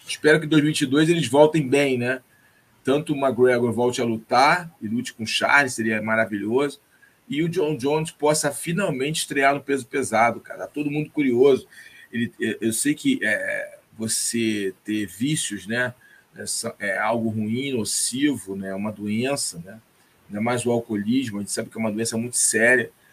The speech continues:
mas ele precisa se tratar, irmão. Ele precisa abrir a, abrir a mente, é, vestir a, as sandálias da humildade e pedir ajuda, se tratar. É,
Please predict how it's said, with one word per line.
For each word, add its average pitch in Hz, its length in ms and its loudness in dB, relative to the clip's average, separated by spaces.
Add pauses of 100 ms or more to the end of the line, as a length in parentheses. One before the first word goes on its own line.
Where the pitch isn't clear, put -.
(200)
mas 117 140 -2
ele 151 100 6
precisa 160 220 -2
se - 80 -2
tratar, 170 480 6
irmão. 107 400 0
Ele 101 100 -12
precisa - 360 2
abrir 135 240 2
a, 127 200 0
abrir 117 260 2
a 120 60 6
mente, 120 560 0
é, 98 320 0
vestir 117 400 2
a, 113 100 8
as - 180 -2
sandálias 117 300 0
da 127 80 0
humildade 120 640 2 (260)
e 131 60 -8
pedir 127 300 0
ajuda, 127 440 2
se - 160 -4
tratar. 117 560 -2 (640)
É, - 340 -10